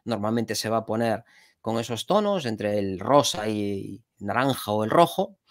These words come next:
dependiendo un poco de la cantidad de polvo que haya en suspensión, Y en este caso, pues, las dunas también reflejan ese, esos colores y tenemos, pues, prácticamente una foto casi monocromática, que es un, una foto cromáticamente muy parecida a esta.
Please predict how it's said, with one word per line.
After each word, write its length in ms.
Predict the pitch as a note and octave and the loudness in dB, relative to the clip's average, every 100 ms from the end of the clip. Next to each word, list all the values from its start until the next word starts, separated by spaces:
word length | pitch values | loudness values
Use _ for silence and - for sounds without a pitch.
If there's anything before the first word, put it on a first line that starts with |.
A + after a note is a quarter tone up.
| - _ _ _ - | -20 _ _ _ -12
dependiendo 400 | A2+ G#2+ A2 A2 | -6 -4 -2 -2
un 80 | |
poco 220 | G#2 G#2+ A#2 | -2 0 2
de 80 | G#2+ | 2
la 80 | |
cantidad 280 | G#2 A2 A#2 | -2 -2 0
de 100 | A2+ | 0
polvo 260 | A#2+ A#2 A2+ | 0 0 2
que 80 | A#2 | 0
haya 120 | A#2 | 0
en 60 | A#2 | -2
suspensión, 640 | A2+ - B2 B2 E3 - _ - - - _ _ C3+ | -6 -2 0 4 2 0 _ -20 -20 -20 _ _ 0
Y 100 | C3 | 2
en 60 | |
este 200 | C3+ C3+ | 2 4
caso, 280 | D#3+ D#3+ G3+ | 6 6 2
pues, 140 | B2+ | 0
las 140 | G#2 G#2+ | 0 0
dunas 320 | C3+ B2 A#2 | 2 2 2
también 200 | A#2+ A#2+ | 2 0
reflejan 560 | A2+ - C3+ - A2 G#2+ | -2 -2 -2 0 -2 -2
ese, 220 | - - | -4 -6
esos 260 | G#2 - - | -8 -6 -2
colores 560 | C3+ D#3+ F#3+ G3+ - - | 4 6 4 2 -4 -8
y 140 | A2+ | -8
tenemos, 380 | G2 A#2 D#3 D#3+ _ | -4 -2 -2 -4 _
pues, 140 | A2+ | -10
prácticamente 640 | - A#2+ - B2 B2 C#3+ E3 | -6 -6 -4 -2 0 2 2
una 120 | D3+ | 2
foto 560 | - D3 D3 F#3 - - | 2 0 2 -2 -2 -6
casi 200 | C3+ C#3+ | -4 -2
monocromática, 960 | - B2 A#2+ - G#2 G2+ F#2+ F2+ - - _ _ _ _ - - - - _ | -2 0 0 0 -2 -2 -4 -8 -10 -14 _ _ _ _ -20 -20 -20 -20 _
que 100 | B2 | -8
es 100 | B2 | -2
un, 340 | C#3 C#3 A#2+ _ _ _ _ _ | 0 -2 -4 _ _ _ _ _
una 140 | C#3+ C#3+ | 2 4
foto 420 | - A#3+ A#3+ _ _ _ _ | 6 4 2 _ _ _ _
cromáticamente 680 | - C#3 D3+ D3+ D3+ E3 E3+ | 0 4 4 4 4 4 4
muy 140 | F3+ D#3 | 2 4
parecida 420 | B2 A#2 G#2 G#2 | 4 2 0 2
a 40 | |
esta. 300 | E3+ - G#2 | 2 0 -6